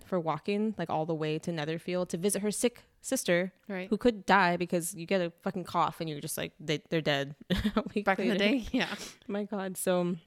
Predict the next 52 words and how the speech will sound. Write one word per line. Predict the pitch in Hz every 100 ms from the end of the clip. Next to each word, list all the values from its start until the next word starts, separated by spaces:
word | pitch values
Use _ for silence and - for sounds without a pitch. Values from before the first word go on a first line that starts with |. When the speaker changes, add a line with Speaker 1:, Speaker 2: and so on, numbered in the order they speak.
| -
Speaker 1:
yeah, | 208 190
she | -
gets | 226 220
criticized | 214 208 220 220 214 208
by | 180
Caroline | 170 190 190 202 196 190
for, | 170 160 -
like, | 139 -
walking | 151 156 - 180 190 185 - _
six | - - -
inches | 233 - 202 175
deep | 226 -
in | 202 202
mud. | 208 220 202
Speaker 2:
Did | -
you | - - - - -
see | -
Speaker 1:
Positively | 226 247 220 196
Speaker 2:
the | 208
Speaker 1:
medieval. | 208 220 214 180 160 165
Speaker 2:
headline? | 180 - 294 262
Speaker 1:
<laughs> | - 277 - 440 - - - - - -
So | 214
she | 220 233
gets | 254
criticized | - 214 220 254 247
for | 277
that. | 196 165 - - _ _ _ 175
Um, | 180 180 180
but | 180 -
at | 190 -
the | 196 _ -
end, | 269 240 180 185 220 -
or | 185
no, | 180 175
not | 196 190
even | 180 165
at | -
the | 165
end, | - -
in | 185
the |
middle, | 180 202 208 175
Darcy | 170 160 165 175
says | 170 170 165 165 160 - -
that | 156
he | 175 170
knows | 151 151 -
she's | 175 -
fond | 185 185
of | 185 185
walking, | 185 - 208 208